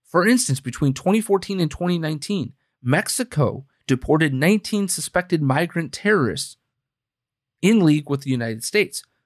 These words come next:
But they didn't do it in this case. Mexico ended up deporting the migrant, but in July of twenty twenty-one,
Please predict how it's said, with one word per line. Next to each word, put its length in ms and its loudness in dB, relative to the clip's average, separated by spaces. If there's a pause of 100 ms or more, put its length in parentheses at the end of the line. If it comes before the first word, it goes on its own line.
(1000)
But 120 2
they 100 6
didn't 340 4
do 200 4
it 80 4
in 100 4
this 180 0
case. 360 -16 (160)
Mexico 580 2
ended 300 4
up 140 -2
deporting 500 2
the 60 2
migrant, 560 -2 (120)
but 160 4
in 220 2
July 760 2
of 160 -2
twenty 520 -4
twenty-one, 880 -2